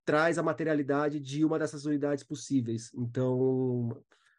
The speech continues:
ajuda a firmar o nome com uma, com esse eixo do trabalho. E há outros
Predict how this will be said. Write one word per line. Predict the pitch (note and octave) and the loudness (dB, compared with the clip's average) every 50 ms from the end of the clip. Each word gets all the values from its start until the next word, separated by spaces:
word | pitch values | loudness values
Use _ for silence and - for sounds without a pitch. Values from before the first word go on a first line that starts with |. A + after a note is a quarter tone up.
| _ _ _ _ _ _ _ - | _ _ _ _ _ _ _ -2
ajuda | C3 C#3 C3+ B2 D#3 E3 D#3 | 0 2 4 4 4 4 2
a | |
firmar | - - D#3+ D#3 C#3+ C#3+ D3+ D#3 | 2 2 4 6 6 6 6 6
o | D#3 D3 | 4 4
nome | C#3+ C#3+ C#3+ D3+ D#3 D#3+ E3+ E3 E3+ F3 E3 _ _ _ _ _ _ | 4 6 6 6 4 4 2 0 -2 -2 -6 _ _ _ _ _ _
com | - C#3+ C#3+ C#3+ | -2 0 2 2
uma, | C#3+ C#3+ C#3+ C#3+ C#3+ C#3+ C#3+ C#3+ C#3+ C#3 C#3 C#3 C3+ C3+ C3 C3 B2+ A#2+ A#2 A2 G#2 G2+ _ _ _ _ _ _ _ _ _ _ _ _ _ _ _ _ _ - | 2 2 2 2 2 0 0 0 0 -2 -2 -2 -4 -4 -6 -6 -6 -6 -8 -8 -10 -14 _ _ _ _ _ _ _ _ _ _ _ _ _ _ _ _ _ 0
com | D3+ D3+ | 0 2
esse | D3 D3 - E3+ | 2 0 0 2
eixo | D3 D3 C#3+ C#3+ C3+ B2 C3 | 4 4 4 4 2 0 -6
do | C3+ C3 | -12 -10
trabalho. | - D3+ C#3+ B2+ B2 A#2+ A#2 A2 G#2+ - _ _ | -8 -8 -6 -4 -4 -2 -2 -4 -4 -8 _ _
E | - C3+ C#3 | 2 4 6
há | C#3+ | 8
outros | C#3+ C#3 C#3+ C#3+ D3 C#3 D3 D3 - - | 10 10 10 8 8 4 2 -4 -4 -6